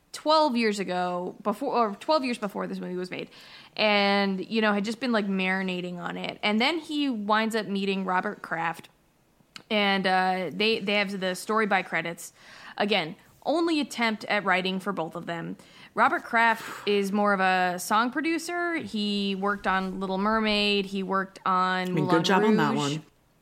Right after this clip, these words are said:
Speaker 1: Yeah.
Speaker 2: Well done there.
Speaker 1: Um, and he wrote a song for this movie, but if you were to ask me what it was, I couldn't tell you.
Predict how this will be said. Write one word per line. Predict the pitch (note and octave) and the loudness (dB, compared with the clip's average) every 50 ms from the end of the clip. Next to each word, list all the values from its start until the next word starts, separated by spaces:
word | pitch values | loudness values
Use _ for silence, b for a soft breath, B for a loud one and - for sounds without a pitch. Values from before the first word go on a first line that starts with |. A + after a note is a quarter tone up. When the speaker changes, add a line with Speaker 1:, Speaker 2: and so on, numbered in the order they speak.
| _ _ | _ _
Speaker 1:
Yeah. | - A3+ B3+ D#4 E4+ C4+ A3 G3+ - - - | -4 -2 0 2 2 0 0 -2 -6 -14 -12
Speaker 2:
Well | - B2 C#3 D3+ E3 | -8 -6 -4 -4 -2
done | F3 G3+ G3+ G3 | -2 0 2 6
there. | F#3 G#3+ | 6 8
Speaker 1:
Um, | A3 G#3+ G#3 G#3 G3+ G3+ G3 G3 G#3 G3+ - _ _ _ _ _ - | 8 8 6 4 2 -2 -2 -4 -4 -6 -8 _ _ _ _ _ -4
and | - A3 A3 G#3+ G#3 | -2 0 0 0 0
he | - C4 C4+ | 0 0 0
wrote | B3 D#4+ F4+ F#4 E4 - - - _ - | 2 2 2 2 0 -2 -6 -12 _ 0
a | - G3 G#3+ A3+ G#3+ | 2 2 4 2 0
song | - C#4+ C#4 C#4+ C#4+ C#4+ | 0 0 0 0 0 -2
for | C4+ D4 | -4 -6
this | C#4 C#4+ C#4+ C4+ | -6 -6 -6 -4
movie, | D4 D4+ D4+ D#4+ D#4+ D4 | -4 -2 -2 -2 -2 -2
but | B3+ A3+ G3 F3 | 0 -2 -2 -2
if | G#3 G3 | -2 -4
you | G#3+ G#3+ | -4 -2
were | A3 B3 | -2 -2
to | B3 G#3 | -2 -2
ask | E3+ F#3+ G3+ - | -2 -2 -4 -4
me | G#3+ G3+ | -4 -4
what | G3 G3 F#3 | -4 -4 -4
it | E3+ | -4
was, | E3+ F3+ F3+ E3 | -6 -6 -6 -6
I | D#3+ - | -8 -10
couldn't | - - - - - | -10 -12 -12 -12 -12
tell | - - - D#3 | -10 -10 -8 -8
you. | E3+ F3+ G3+ G#3 G#3+ | -6 -6 -6 -8 -8